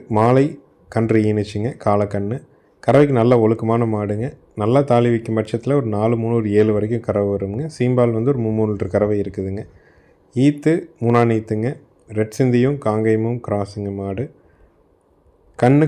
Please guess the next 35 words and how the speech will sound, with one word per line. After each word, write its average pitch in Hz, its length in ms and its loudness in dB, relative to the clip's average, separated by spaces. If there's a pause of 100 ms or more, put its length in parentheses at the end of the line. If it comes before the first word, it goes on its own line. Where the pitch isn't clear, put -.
காளை 113 300 4
கண்ணுங்க. 107 320 -4 (300)
நேற்று 110 360 2
ஈனுச்சுங்க, 110 360 0 (100)
ஒரு 107 160 0
நாள் 113 220 2
ஆன 104 220 -2
காளை 98 300 -4
கண்ணு. 101 180 -6 (120)
கறவைக்கு 120 340 2 (100)
கால் 110 220 0
அணைக்காம 104 460 -4
கறந்துக்கலாம். 101 520 -4 (200)
மாடு 120 280 0
கண்ணு 113 260 -4
ரெண்டுமே 104 340 -4 (160)
சுழி 110 300 -2
சுத்தம். 110 340 -8 (540)
ஆண்கள் 135 380 2
பெண்கள் 120 320 0
பிடிச்சிக்கலாம், 113 500 -4 (100)
ஆண்கள் 117 320 0
பெண்கள் 110 360 -4
கறந்துக்கலாமுங்க. 101 680 -6 (160)
பாலோட 123 340 4 (160)
அளவீடு 110 340 -2 (140)
நாலு 110 260 -2
plus 110 180 -8 (100)
மூணு 117 140 -4 (120)
ஏழு 107 120 -2
லிட்டர் 101 260 -8
கறவை 104 340 -4
வருங்க. 98 360 -8 (540)
கன்று 135 320 2
மாட்டோட 127 320 0